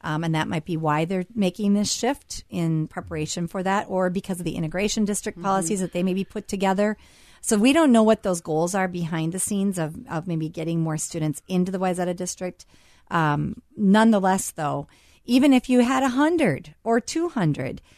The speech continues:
Speaker 1: you still don't want to just eliminate, um, what it, the meaning of a grade. You still want these kids to be successful in their own right, and you wanna come alongside them and help them be successful.
Speaker 2: Mm-hmm.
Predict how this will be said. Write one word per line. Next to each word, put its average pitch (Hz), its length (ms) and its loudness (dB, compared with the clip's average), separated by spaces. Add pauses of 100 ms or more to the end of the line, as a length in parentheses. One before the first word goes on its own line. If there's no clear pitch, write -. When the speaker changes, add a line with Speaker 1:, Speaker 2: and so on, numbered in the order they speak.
(120)
Speaker 1:
you 233 120 0
still 262 420 0
don't 214 340 -2
want 165 260 -4
to 185 120 -4
just 160 440 -4 (540)
eliminate, 185 840 2 (100)
um, 156 480 -4
what 170 320 -2
it, - 140 -8 (380)
the 180 160 0
meaning 233 440 8
of 180 80 2
a 170 60 2
grade. 151 520 -6 (340)
You 190 160 0
still 220 240 0
want 202 200 2
these 185 160 -4
kids - 280 -6
to 180 60 -10
be 170 120 -2
successful - 580 -6
in 170 120 -2
their 156 200 -2
own 170 260 -2
right, 240 340 -2
and 185 140 -2
you 185 60 2
wanna 190 220 0
come - 220 -4
alongside 165 500 -2
them 175 140 -2
and 156 100 -2
help 262 320 -8
them 156 160 -4
be 156 100 -10
successful. - 680 -12
Speaker 2:
Mm-hmm. 147 200 -18